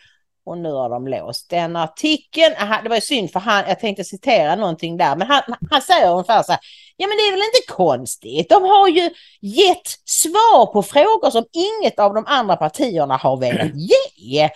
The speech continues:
Speaker 2: Mm.
Speaker 1: Alltså, genom att bara kalla folk för idioter och rasister hade man redan från början tagit till sig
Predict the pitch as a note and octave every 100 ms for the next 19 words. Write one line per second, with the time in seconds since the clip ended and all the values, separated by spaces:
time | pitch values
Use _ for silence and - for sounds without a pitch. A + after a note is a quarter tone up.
0 | - G#3+ B3 F4 F#4+ F4+ - F4 E4+ E4
1 | C4+ D4+ C4+ - F4 F#4 - B3 G3+ A3
2 | G#3 G#3 F4 G4 F#3 - E3+ E3+ - _
3 | _ _ - A#3 G#3 F#3 - E4 - -
4 | _ - F#4 F#4+ E4 B3 A3 A3 C4 G4
5 | A#3 G3 - G#3+ F#3+ E3 - F4 A4+ G#4+
6 | F3+ F3 B3+ B4 G4+ C#3 - _ _ _
7 | _ - F4+ F4+ C4 D#4+ - - - D#4+
8 | A4 A#4 - - G4